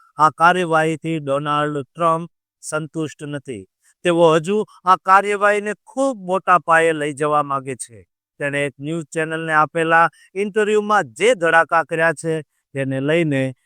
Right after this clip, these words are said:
ઇલીગલ ઇમિગ્રન્ટ્સમાં ભયનો માહોલ છવાઈ ગયો છે.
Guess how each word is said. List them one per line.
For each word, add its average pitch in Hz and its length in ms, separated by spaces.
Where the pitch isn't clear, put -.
ઇલીગલ 180 600
ઇમિગ્રન્ટ્સમાં 151 920
ભયનો 185 400
માહોલ 151 400
છવાઈ 135 360
ગયો 131 240
છે. 117 200